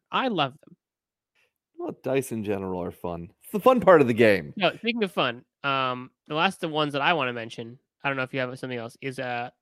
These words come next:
Speaker 1: there's a Kickstarter. Oh, actually, I have two more, but there's a Kickstarter that I wanted to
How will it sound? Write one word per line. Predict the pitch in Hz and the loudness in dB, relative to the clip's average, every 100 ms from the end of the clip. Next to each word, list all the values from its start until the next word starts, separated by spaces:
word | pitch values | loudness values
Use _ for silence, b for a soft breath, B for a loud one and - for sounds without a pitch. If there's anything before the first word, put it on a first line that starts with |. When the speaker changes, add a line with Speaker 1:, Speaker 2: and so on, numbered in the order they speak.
| _ | _
Speaker 1:
there's | 131 131 | -10 -10
a | |
Kickstarter. | - 220 214 - 131 120 120 - _ _ _ - | -4 -2 -2 -2 -2 -2 -8 -14 _ _ _ 0
Oh, | 233 156 | 0 2
actually, | 196 - 202 - | -2 0 -4 -2
I | 156 | -4
have | 139 | -4
two | - | -6
more, | 131 - | -6 -8
but | 156 | -4
there's | 156 | -2
a | 151 | -2
Kickstarter | 262 240 170 127 120 | -6 -2 0 0 -2
that | 127 | -4
I | 120 | -4
wanted | 120 117 120 | -4 -8 -10
to | 123 117 | -12 -12